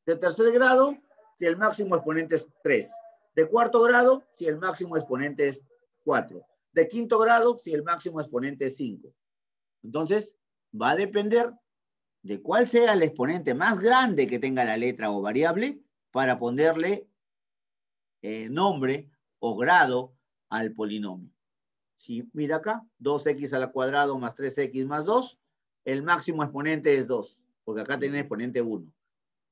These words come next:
Entonces, este es de segundo grado. Acá,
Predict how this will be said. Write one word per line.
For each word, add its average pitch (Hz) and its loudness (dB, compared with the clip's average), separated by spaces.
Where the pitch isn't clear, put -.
Entonces, 131 -6
este 131 -6
es 113 -6
de 110 -8
segundo 98 -10
grado. 80 -16
Acá, 147 -2